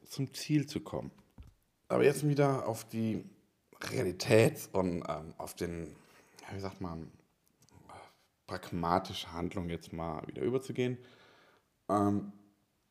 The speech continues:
du hast ein Ziel, du möchtest was schaffen und Fakt ist halt, definiere dein Ziel,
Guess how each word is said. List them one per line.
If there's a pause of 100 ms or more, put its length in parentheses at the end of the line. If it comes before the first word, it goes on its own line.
(1000)
du
hast
ein
Ziel, (920)
du
möchtest
was
schaffen (800)
und (680)
Fakt
ist
halt, (380)
definiere
dein
Ziel,